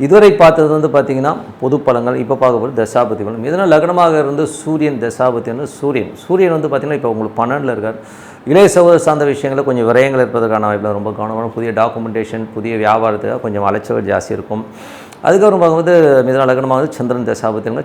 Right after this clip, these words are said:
சந்திரன் வந்து வீட்டுக்கான கொஞ்சம் சின்ன சின்ன செலவுகள் இருந்தாலும் அடுத்த கட்டத்துக்கு முன்னேறதுக்கான அத்தனை விஷயம் நடக்கிறதுக்கான ரொம்ப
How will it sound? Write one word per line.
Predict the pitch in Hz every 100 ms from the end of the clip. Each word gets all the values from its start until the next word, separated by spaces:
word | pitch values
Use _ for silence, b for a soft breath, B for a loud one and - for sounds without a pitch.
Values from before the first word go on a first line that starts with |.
| -
சந்திரன் | 135 160
வந்து | 147 143
வீட்டுக்கான | 143 139 139 123
கொஞ்சம் | 120 110
சின்ன | 120 113 120
சின்ன | 117 107
செலவுகள் | 113 127 135 120
இருந்தாலும் | 117 110 123 156 - -
அடுத்த | 107 107
கட்டத்துக்கு | 110 110 123 113
முன்னேறதுக்கான | 110 127 131 120 110 101
அத்தனை | 98 - 131 113
விஷயம் | - 117 107
நடக்கிறதுக்கான | 110 107 98 95 92
ரொம்ப | 95 107